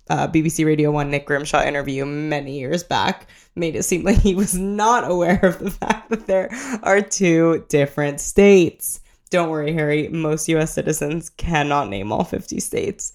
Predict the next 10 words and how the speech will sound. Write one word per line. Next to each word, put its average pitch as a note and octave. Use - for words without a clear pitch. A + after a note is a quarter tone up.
Um, D2
but D#3
it -
was D#3+
so -
funny. -
Nick E3+
Grimmy D#3
was D#3
like, D3